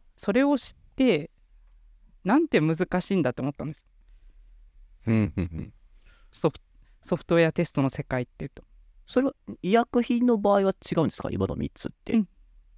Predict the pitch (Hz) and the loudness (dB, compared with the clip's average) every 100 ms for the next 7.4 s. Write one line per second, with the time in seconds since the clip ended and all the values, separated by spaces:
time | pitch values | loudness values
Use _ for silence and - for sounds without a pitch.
0 | _ - _ _ - _ _ _ - 294 | _ -20 _ _ -20 _ _ _ 0 2
1 | 220 139 - 156 160 - 160 160 165 170 | 2 -2 -2 0 0 0 -2 -2 -4 -8
2 | _ _ _ _ _ _ _ _ _ - | _ _ _ _ _ _ _ _ _ -4
3 | 214 202 156 _ _ _ _ _ _ - | -2 0 -2 _ _ _ _ _ _ 0
4 | 254 339 196 165 180 180 185 180 143 - | 4 6 4 2 -4 -4 -2 0 -2 -2
5 | 143 147 - _ 147 143 139 135 - 160 | -2 -2 -6 _ -6 -6 -6 -8 -6 -6
6 | 143 160 143 170 214 - 277 269 - 247 | -4 -2 -2 -2 -4 2 4 4 2 -2
7 | 185 151 - 143 | -2 -2 -4 -6